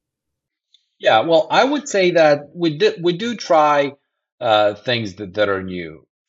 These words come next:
for sure. When it comes to verticals and advertisers, I think that weren't exactly, uh, that were, weren't exactly e-, expected to be an immediate success. I would, I would relate to,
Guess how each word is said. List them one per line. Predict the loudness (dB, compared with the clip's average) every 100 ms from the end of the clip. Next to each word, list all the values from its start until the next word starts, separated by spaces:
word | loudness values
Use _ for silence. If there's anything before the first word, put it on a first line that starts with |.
| _
for | -8 -6
sure. | -4 -4 -4 -6 -12 _ _
When | -6 -4
it | -2
comes | -2 -2 -4
to | -6 -6 -6 -8
verticals | -2 0 0 -2 -4 -4
and | -4
advertisers, | -4 -4 -8 -6 -6 -6 -10
I | -8 -8
think | -8
that | -6 -6 -8 -12
weren't | -10 -10 -14 _ _ _
exactly, | -20 -14 -8 -4 -6 -8 -12 -10 -12 _ _ _ _ _ _
uh, | -8 -8 -10 -16 _ _ _ _ _ -20 -20 -12
that | -6 -6 -6
were, | -6 -6 -8 -14
weren't | -14 -8 -8
exactly | -8 -6 -4 -4 -8 -10 -10 -12
e-, | -14 -14
expected | -16 -10 -8 -8 -12 -18
to | -16
be | -14
an | -14
immediate | -14 -12 -10 -10 -12 -14
success. | -18 -12 -8 -8 -10 -14
I | -6 -6
would, | -6 -8
I | -6
would | -6 -6 -6
relate | -4 -2 -4 -8
to, | -12 -8 -8 -10